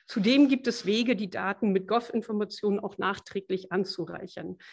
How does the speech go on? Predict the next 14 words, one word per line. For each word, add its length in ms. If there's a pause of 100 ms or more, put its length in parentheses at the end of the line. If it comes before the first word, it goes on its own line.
(180)
also 260
mithilfe 460
einer 280
A 80
P 240
I, 300
die 80
über 380
OpenRefine 760
praktisch 600
per 360
U 80
R 220
L 240